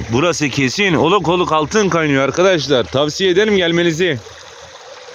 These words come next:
Bu videoyu sonlandırıyorum. Herkese çok teşekkür ediyorum. İyi günler dilerim. Sayfamı da takip ederseniz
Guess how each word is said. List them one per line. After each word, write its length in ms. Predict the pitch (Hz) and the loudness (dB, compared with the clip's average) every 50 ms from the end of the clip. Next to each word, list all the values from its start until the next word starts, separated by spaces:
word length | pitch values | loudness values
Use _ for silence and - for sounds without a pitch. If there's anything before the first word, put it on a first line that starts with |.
| - - - - - - - - - - - - - - | -20 -20 -20 -18 -18 -18 -16 -16 -14 -14 -14 -14 -2 0
Bu 140 | 151 175 190 | 2 2 2
videoyu 260 | 208 170 190 202 190 | 2 0 2 0 2
sonlandırıyorum. 680 | - 196 190 190 190 190 190 185 185 196 196 185 190 180 | 2 2 2 2 2 2 2 2 4 4 4 2 2 0
Herkese 300 | 185 175 - 180 185 170 | 0 -2 -2 -4 -4 -2
çok 200 | - 202 185 - | -2 -2 -2 -2
teşekkür 280 | 180 160 170 190 175 180 | -2 -2 -2 0 0 0
ediyorum. 360 | 185 170 180 185 190 190 170 | 2 2 2 2 2 2 2
İyi 140 | 156 160 160 | 0 0 0
günler 380 | 170 170 175 175 165 143 117 - - - - - | 0 0 0 0 -2 -2 -4 -10 -14 -16 -10 -6
dilerim. 360 | 120 131 143 139 123 110 95 87 - - - - - - - - - - - - - - - - - - - - - - - - - - - - - - - - - - - - - - - - - - - - - - - - - - - - - - - - - - - - - - - - - - - - - | -2 -2 0 2 0 0 -2 -4 -8 -14 -20 -20 -20 -20 -20 -20 -20 -20 -20 -20 -20 -20 -20 -20 -20 -20 -20 -18 -18 -16 -14 -12 -12 -10 -10 -10 -10 -10 -8 -8 -8 -8 -8 -8 -10 -10 -10 -10 -10 -10 -10 -10 -10 -10 -10 -12 -12 -12 -12 -12 -12 -12 -12 -12 -12 -12 -12 -12 -12 -12 -10 -10 -10 -10 -10 -8 -6
Sayfamı 520 | - - 156 170 190 170 220 208 214 214 190 | -4 -2 0 0 0 2 2 2 2 2 2
da 100 | 202 - | 2 0
takip 320 | 196 190 202 185 202 202 | 0 -2 0 0 0 0
ederseniz 840 | 214 196 214 214 185 - 208 196 202 214 220 - - - - - - | 0 0 0 -2 -2 -2 0 0 0 0 -2 -4 -8 -10 -10 -12 -12